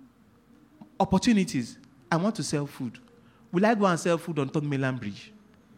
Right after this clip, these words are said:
There's nobody that is going to stop and buy my food on Third Mainland Bridge. It depends on what kind of food I'm selling. If I am selling, for instance, say, okay, s-, let me do this example, very bad example, though, but if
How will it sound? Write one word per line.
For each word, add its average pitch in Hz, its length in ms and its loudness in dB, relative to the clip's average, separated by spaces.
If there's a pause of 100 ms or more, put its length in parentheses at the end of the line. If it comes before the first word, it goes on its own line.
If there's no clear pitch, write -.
(1500)
There's 143 160 -2
nobody 170 260 4
that 147 100 4
is 123 80 0
going 147 100 0
to 135 80 -4
stop 135 200 -4
and 117 120 -2
buy 123 60 -2
my 117 160 -4
food 117 160 -10
on 107 100 -6
Third 110 140 -8
Mainland 104 280 -10
Bridge. 101 220 -14 (960)
It - 60 -8
depends 269 280 2
on 175 60 2
what 180 120 2
kind 170 120 -4
of 143 80 -2
food 151 160 -6
I'm 127 140 -6
selling. 120 340 -8 (720)
If 359 160 2
I 180 120 2
am 165 80 0
selling, 190 320 0
for 160 160 -2
instance, 147 480 -4
say, 160 280 -4 (160)
okay, - 200 -4
s-, 143 240 -10
let 190 100 2
me 202 80 2
do 160 120 -8 (280)
this 143 160 -8
example, 127 420 -2
very 135 220 -2
bad 127 220 0
example, 113 340 -8
though, 110 60 -6
but - 240 -8
if - 200 2